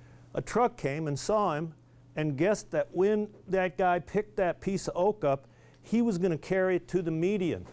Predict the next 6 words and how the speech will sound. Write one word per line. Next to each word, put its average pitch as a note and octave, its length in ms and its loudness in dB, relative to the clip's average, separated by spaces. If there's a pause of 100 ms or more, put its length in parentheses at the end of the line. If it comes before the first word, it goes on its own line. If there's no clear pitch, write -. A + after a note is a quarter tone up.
(120)
in D3+ 140 0
the D3 80 -4
middle. F#3 400 2 (1160)
But D#3+ 180 0 (120)
instead, F3+ 540 0 (280)
my, F3 260 -2